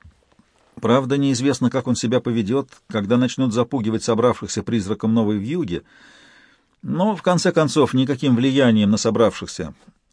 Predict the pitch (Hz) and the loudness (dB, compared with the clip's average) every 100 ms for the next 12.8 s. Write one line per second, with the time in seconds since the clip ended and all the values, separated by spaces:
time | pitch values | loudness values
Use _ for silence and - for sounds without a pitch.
0 | _ _ _ - 117 110 104 104 117 180 | _ _ _ 0 2 4 2 2 2 4
1 | 196 170 _ - - 104 120 127 143 165 | 2 0 _ -20 -10 -4 2 2 2 0
2 | 139 - 170 - 156 135 143 127 110 95 | -2 -2 -2 0 -2 0 -2 0 0 0
3 | 87 82 76 73 73 - - _ _ _ | -2 -4 -6 -10 -16 -20 -20 _ _ _
4 | _ _ _ _ _ _ _ _ _ _ | _ _ _ _ _ _ _ _ _ _
5 | _ _ _ _ 98 113 139 139 156 110 | _ _ _ _ 0 2 2 4 4 4
6 | 113 92 - 143 175 180 123 113 - 107 | 2 -2 2 4 6 4 4 2 2 0
7 | 131 135 110 - _ - - 113 127 139 | 0 0 0 -2 _ -10 -2 0 2 4
8 | 110 87 101 135 151 - - 117 110 92 | 4 2 2 2 2 -2 -2 2 2 0
9 | 85 101 110 123 139 135 101 101 92 90 | -2 -4 -6 -2 -2 -2 -6 -4 -2 -2
10 | 92 95 104 92 87 82 90 - 135 143 | 0 2 0 0 -4 -6 -8 -4 -4 -2
11 | 131 143 135 131 127 - _ _ _ _ | -2 -2 0 0 -4 -18 _ _ _ _
12 | - 101 - 131 139 123 120 - | -6 -4 -2 0 0 2 0 0